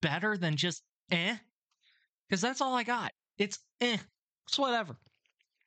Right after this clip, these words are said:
And that, but I'm gonna, I'm gonna drink it. I paid for it. I mean, I mean, are, another question for you guys. You guys ever, you know, like, go to a bar or go to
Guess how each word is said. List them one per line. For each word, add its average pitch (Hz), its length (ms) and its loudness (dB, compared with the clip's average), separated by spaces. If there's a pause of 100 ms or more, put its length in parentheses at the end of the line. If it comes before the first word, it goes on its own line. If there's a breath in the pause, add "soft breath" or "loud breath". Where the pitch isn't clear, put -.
(360)
And 135 180 2
that, 151 140 -2
but 143 60 4
I'm 180 140 0
gonna, 311 220 0
I'm 208 140 -2
gonna 294 160 -2
drink 262 260 0
it. 240 160 0
I 208 180 2
paid 220 280 -2
for 170 240 2
it. 247 80 -2
I - 20 0
mean, 208 160 2 (420 loud breath)
I 220 80 0
mean, 226 200 -2 (240 loud breath)
are, 233 120 0 (180)
another 247 380 0
question 175 380 0
for 147 140 0
you 151 100 2
guys. 131 260 0 (240 loud breath)
You 294 120 0
guys 440 240 0 (160)
ever, 196 640 0
you 202 160 0
know, 165 220 2
like, 139 240 -2
go 185 280 2
to 196 160 0
a 180 40 0
bar 147 560 0 (440)
or 151 120 2
go 156 280 0
to 156 400 0